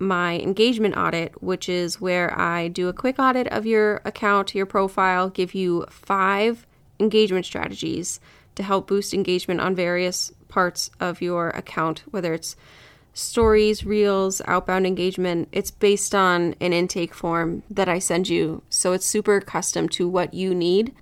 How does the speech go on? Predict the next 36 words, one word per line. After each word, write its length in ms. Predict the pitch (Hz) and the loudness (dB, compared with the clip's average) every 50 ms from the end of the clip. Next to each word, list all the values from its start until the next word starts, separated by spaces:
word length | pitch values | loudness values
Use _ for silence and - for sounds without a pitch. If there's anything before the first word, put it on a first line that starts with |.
| - - _ _ - | -20 -20 _ _ 2
And 160 | - 226 233 | 6 6 8
then 80 | 233 233 | 8 8
I'll 80 | 233 | 8
also 360 | 185 120 220 247 - 320 320 | 8 8 8 6 6 2 2
give 200 | 311 294 254 220 | 2 2 0 0
you 120 | 214 220 214 | 0 -2 -2
ten 400 | - - 220 202 220 220 214 196 | -2 0 2 2 4 4 2 0
custom 680 | - - 226 208 - - - 220 208 196 202 190 190 - | -2 0 0 0 0 0 0 2 2 4 4 2 0 0
calls 300 | - - 220 220 220 - | 0 2 2 2 2 2
to 120 | - - - | 0 0 0
action 460 | 190 208 202 - - 185 170 170 180 | 0 0 0 -2 -4 -2 -2 -2 -4
so 220 | - - - 175 | -4 -4 -2 -2
that 280 | 185 190 175 170 - - | 0 0 -2 -4 -6 -6
you 120 | 185 196 202 | -6 -4 -2
can 140 | - 226 | 0 0
get 300 | 220 208 208 190 185 180 - | 2 2 2 0 -2 -2 -4
your 160 | - 175 180 | -2 -2 -2
followers 680 | 180 - - 180 175 175 175 180 175 175 170 160 - - | 0 0 0 2 4 4 4 2 2 0 -2 -4 -6 -10
to 640 | - - - 190 180 180 180 180 185 175 170 - - _ - - 170 170 185 _ _ - | -10 -8 -6 -4 -2 -2 -2 -2 -2 -4 -6 -6 -8 _ -14 -12 -12 -12 -12 _ _ -4
give 180 | - 190 196 185 | 0 0 0 0
you 140 | 196 190 | 0 -2
the 220 | 185 - - - - | -2 -2 -2 2 4
inbound 460 | 202 233 226 196 180 - 135 143 156 | 4 4 4 4 0 -2 -4 -4 -4
engagement 580 | 156 147 160 - 160 160 156 - - 170 156 - | -2 -4 -2 -2 -2 -4 -4 -2 -2 -4 -4 -2
you 160 | - 165 170 | -2 -2 -2
need 440 | 160 165 165 165 175 160 156 - - - | 0 0 -2 -2 -2 -4 -4 -6 -10 -8
that's 180 | - 185 - - | -8 -8 -6 -4
gonna 160 | - 165 180 | -4 -4 -2
give, 320 | 165 180 170 - - _ | -2 -2 -4 -6 -8 _
get 220 | - - 170 - - | -6 -6 -6 -4 -4
you 80 | 170 | -2
more 180 | 175 175 170 170 | -2 0 0 -2
reach 300 | 160 165 160 156 156 - | 0 -2 -2 -4 -4 -4
and 100 | - 156 | -4 -2
more 160 | 139 143 139 | -2 -2 -4
leads. 480 | 123 95 60 - - - - - - | -6 -6 -8 -10 -10 -10 -10 -10 -10